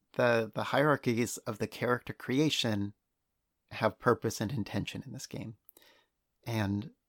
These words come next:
we ourselves can get muddled about the idea of, like,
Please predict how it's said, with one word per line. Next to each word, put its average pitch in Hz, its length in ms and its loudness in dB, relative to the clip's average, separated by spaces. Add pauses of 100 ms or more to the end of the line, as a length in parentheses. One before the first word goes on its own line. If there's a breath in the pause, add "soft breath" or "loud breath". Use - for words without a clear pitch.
(1000)
we 120 380 4
ourselves 113 640 2 (140)
can 117 120 -4
get 104 200 -2
muddled 107 480 2
about - 260 -6
the 110 80 -2
idea 107 320 0
of, 107 160 -2
like, 104 300 -4